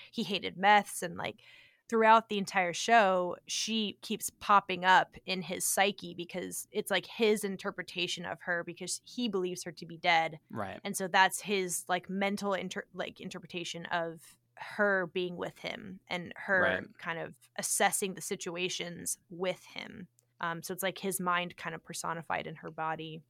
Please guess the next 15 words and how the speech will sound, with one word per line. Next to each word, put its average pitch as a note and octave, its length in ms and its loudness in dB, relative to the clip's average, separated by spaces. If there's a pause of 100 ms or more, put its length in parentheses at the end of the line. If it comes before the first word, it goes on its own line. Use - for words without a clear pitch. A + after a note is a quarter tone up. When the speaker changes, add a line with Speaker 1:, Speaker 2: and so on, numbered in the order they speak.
(140)
Speaker 1:
which G#3+ 160 0
I A3 100 8
think C4 240 -2 (100)
was F#3 160 -6
kind F#3+ 240 2
of F3 60 -4
a F3 60 -4
real, F#3 340 -2 (100)
a, F#3+ 160 -2
a F#3 60 -12
fascinating F3 1000 -2 (160)
way - 300 -2
to F3+ 140 -8
drive F3 520 0
plot. F3+ 400 6